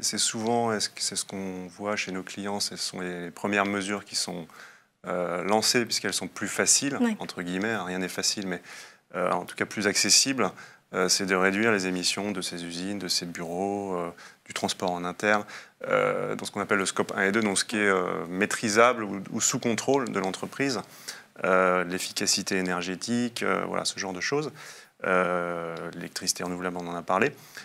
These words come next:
Speaker 1: Euh, après, le, une fois qu'on a fait ça, évidemment, ça suffit pas, il faut aller au-delà, euh, dans le scope trois, en amont, en aval, on va y
Speaker 2: Mhm.
Speaker 1: revenir, je pense, euh, ce qui implique, euh, beaucoup de mesures et de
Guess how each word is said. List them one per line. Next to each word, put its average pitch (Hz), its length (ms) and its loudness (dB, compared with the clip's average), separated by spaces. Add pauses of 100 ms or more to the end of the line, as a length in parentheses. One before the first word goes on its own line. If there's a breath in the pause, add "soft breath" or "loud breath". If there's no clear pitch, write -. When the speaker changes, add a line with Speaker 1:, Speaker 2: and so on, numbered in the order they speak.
(200 loud breath)
Speaker 1:
Euh, 90 260 4
après, - 340 6
le, 98 320 2
une 92 60 -4
fois 113 160 0
qu'on 104 140 0
a 92 40 2
fait 95 140 -2
ça, 123 200 2
évidemment, 98 300 -2
ça 101 80 -4
suffit - 300 -4
pas, 113 160 -2
il 92 80 -4
faut - 160 -8
aller 87 100 -6
au-delà, 104 400 -4 (160)
euh, - 240 -6
dans - 80 -10
le - 60 -10
scope - 220 -10
trois, - 280 -2
en 95 160 -2
amont, 95 300 -2 (100)
en 92 120 -6
aval, 98 340 2 (100)
on 90 60 -10
va 90 140 -6
y - 20 -4
Speaker 2:
Mhm. - 60 2
Speaker 1:
revenir, 240 280 6
je - 80 -4
pense, - 340 2 (480 loud breath)
euh, 87 200 0
ce - 80 -8
qui 95 120 -6
implique, 90 360 -6
euh, 92 120 0
beaucoup 95 300 -6
de 98 60 -4
mesures 101 340 0
et 104 60 2
de 120 40 -8